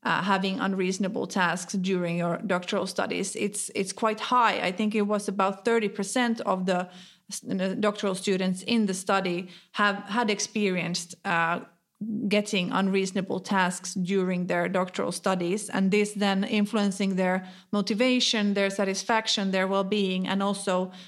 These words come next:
then ultimately their intention to leave academia altogether. So there are a lot of pressures coming from, from the outside on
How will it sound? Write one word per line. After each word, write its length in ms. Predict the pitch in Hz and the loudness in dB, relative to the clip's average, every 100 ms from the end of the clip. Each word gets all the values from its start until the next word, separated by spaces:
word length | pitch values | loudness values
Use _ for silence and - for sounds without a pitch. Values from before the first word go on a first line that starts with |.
| - | -6
then 420 | 190 190 185 185 196 - - | 0 2 2 0 -4 -12 -4
ultimately 600 | 220 214 202 185 170 180 175 | -2 0 0 -2 -2 -2 -2
their 220 | 185 180 | 0 0
intention 580 | 196 185 190 185 196 185 | 0 0 0 0 0 -2
to 100 | 202 | 0
leave 260 | 262 202 | 0 2
academia 560 | 165 185 180 185 185 185 | 0 -2 -2 0 0 0
altogether. 720 | 208 202 214 247 233 - 214 - _ | 0 -2 -2 0 -2 -2 -8 -10 _
So 480 | - - 208 196 196 196 - _ _ _ _ _ _ _ - - 196 185 - - | -12 -4 0 0 0 -8 -20 _ _ _ _ _ _ _ -6 -2 -2 -4 -8 0
there 240 | 196 208 | 4 6
are 200 | 208 208 | 6 6
a 60 | 214 | 6
lot 180 | 233 | 6
of 160 | 262 254 | 4 2
pressures 480 | 240 240 240 196 202 | 0 2 2 0 0
coming 320 | 220 214 208 | 0 2 0
from, 440 | 196 208 196 190 | 0 0 0 -2
from 400 | - - 196 190 | -4 0 0 0
the 120 | 196 202 | 2 4
outside 680 | 220 220 - 214 208 196 - | 2 0 0 2 2 0 0
on 400 | 196 202 196 196 | 0 2 2 0